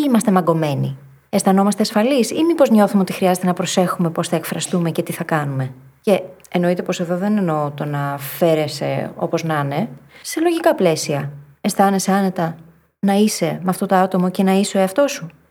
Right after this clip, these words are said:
Είναι υποστηρικτικό αυτό το άτομο; Με αντιμετωπίζει με σεβασμό; Όλα αυτά που έχουν να κάνουν με την εμπιστοσύνη και το πόσο άνετα νιώθουμε και το πόσο αποδεκτοί νιώθουμε και αντίστοιχα το πώς νιώθει ο άλλος απέναντί μας,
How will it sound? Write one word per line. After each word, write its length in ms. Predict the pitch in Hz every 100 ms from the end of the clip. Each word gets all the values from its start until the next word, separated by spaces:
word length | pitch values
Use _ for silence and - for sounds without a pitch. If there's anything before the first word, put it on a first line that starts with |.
| _
Είναι 180 | 220 214
υποστηρικτικό 600 | 208 208 208 190 - 185
αυτό 200 | 190 196
το 100 | 202
άτομο; 500 | 220 254 185 147 147 - - _
Με 100 | 190
αντιμετωπίζει 560 | 185 180 180 180 190 185
με 100 | 185
σεβασμό; 640 | 190 190 214 254 151 - - - _
Όλα 240 | - 220 302
αυτά 180 | - 202
που 100 | 214
έχουν 120 | 247
να 60 |
κάνουν 200 | 220 202
με 100 | 240
την 140 | 247 208
εμπιστοσύνη 580 | 175 180 175 - 226 202
και 100 | 175
το 100 | -
πόσο 260 | 208 -
άνετα 400 | 208 285 311 180
νιώθουμε 480 | 156 156 143 - 147
και 100 | 143
το 80 | 160
πόσο 260 | 202 -
αποδεκτοί 480 | 254 180 170 - 277
νιώθουμε 680 | 269 175 147 - 143 151 208 - -
και 120 | 196
αντίστοιχα 540 | 175 202 196 - 151 147
το 100 | -
πώς 200 | - 196
νιώθει 240 | 196 202 185
ο 20 |
άλλος 300 | 226 185 170
απέναντί 400 | 156 147 143 139
μας, 380 | 135 139 -